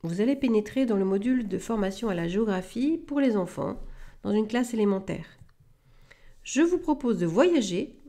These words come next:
dans les chapitres qui reprennent le matériel et les leçons de géographie. Nous vous souhaitons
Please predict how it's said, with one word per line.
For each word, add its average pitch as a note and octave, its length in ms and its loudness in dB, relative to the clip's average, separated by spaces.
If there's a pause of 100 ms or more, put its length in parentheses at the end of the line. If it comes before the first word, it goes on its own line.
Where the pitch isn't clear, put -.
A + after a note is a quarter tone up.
(120)
dans A3 140 -2
les C4 100 2
chapitres - 640 -6 (280)
qui A#3 120 -4
reprennent G#3+ 540 0
le C4 120 2
matériel G#3 680 -2 (340)
et C#4+ 80 2
les C#4 100 4
leçons A#3 360 -2
de G#3+ 100 -4
géographie. F#3 580 -6 (1300)
Nous G3+ 180 2
vous A3+ 120 -2
souhaitons D#3+ 460 -4